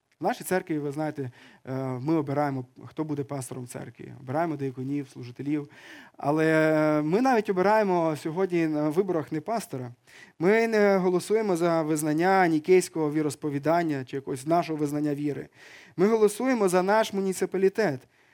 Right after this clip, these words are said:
Ми, як містяни, будемо визначати тих, хто буде турбуватися про благоустрій наших міст. Тому не переоцінюйте можновладців. Політики вирішують далеко не всі наші питання.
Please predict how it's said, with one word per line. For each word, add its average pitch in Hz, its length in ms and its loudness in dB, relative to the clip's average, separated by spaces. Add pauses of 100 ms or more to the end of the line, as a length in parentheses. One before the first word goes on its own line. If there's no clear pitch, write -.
(560)
Ми, 233 260 4
як 202 160 4
містяни, 220 500 2
будемо 185 240 2
визначати 180 580 0 (680)
тих, 285 240 2
хто - 220 -6
буде 185 220 4
турбуватися 180 640 -2
про 160 220 -6
благоустрій 156 800 -2 (320)
наших 190 500 0
міст. 220 300 -2 (1160)
Тому 254 220 4
не 240 140 6
переоцінюйте 226 720 2
можновладців. 127 720 -6 (800)
Політики 220 460 4
вирішують 220 460 6
далеко 202 400 4
не 190 100 2
всі 220 260 -4
наші 165 300 0
питання. 123 560 -12